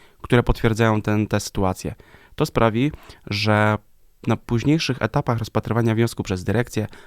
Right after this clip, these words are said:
przez panią dziekan, ta osoba będzie mogła, będzie miała lepszy pogląd na całą sprawę, a dzięki temu będzie mogła podjąć lepszą decyzję. Pamiętajmy, że też czas na wydanie decyzji, jego wydłużenie wynika z tego, że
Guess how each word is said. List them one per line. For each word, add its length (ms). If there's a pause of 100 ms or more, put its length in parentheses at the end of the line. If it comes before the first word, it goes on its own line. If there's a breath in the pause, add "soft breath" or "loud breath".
przez 140
panią 220
dziekan, 340 (540 loud breath)
ta 100
osoba 240
będzie 220
mogła, 420
będzie 320
miała 240
lepszy 380
pogląd 380
na 80
całą 160
sprawę, 420 (280 soft breath)
a 120
dzięki 260
temu 200
będzie 240
mogła 260
podjąć 340
lepszą 300
decyzję. 400 (380 loud breath)
Pamiętajmy, 500
że 100
też 180
czas 220
na 140
wydanie 300
decyzji, 480 (500 loud breath)
jego 340
wydłużenie 580
wynika 300
z 60
tego, 240
że 200